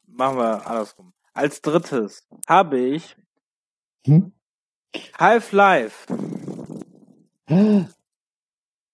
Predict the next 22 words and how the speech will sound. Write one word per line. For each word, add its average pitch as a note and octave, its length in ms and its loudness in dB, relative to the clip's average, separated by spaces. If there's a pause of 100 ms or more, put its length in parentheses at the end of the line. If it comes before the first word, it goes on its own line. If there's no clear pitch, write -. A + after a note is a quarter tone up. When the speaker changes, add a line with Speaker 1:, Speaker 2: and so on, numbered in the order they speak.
(1400)
Speaker 1:
Ja. G#2 260 -8
Speaker 2:
Ja. E2+ 640 2
Speaker 1:
Ist - 120 -20
der A#2 80 -8
in A2+ 80 -12
Gang, G#2 340 -8
ne? - 140 -20
Speaker 2:
<clears throat> - 380 2 (2500)
Speaker 1:
Half-Life. F#3 760 4
Speaker 2:
Half-Life. - 560 -6 (560)
Speaker 1:
Ähm, D#3 300 4
Speaker 2:
Was? - 240 0 (260)
Kennt - 240 -8
doch - 140 -4
kein E2 160 0
Schwein, F2 360 2
musst F#2 160 0
du F2+ 40 4
erklären. E2 500 2
Speaker 1:
kennt - 160 -20
kein A#2 240 -4
Schwein. G#2+ 540 -6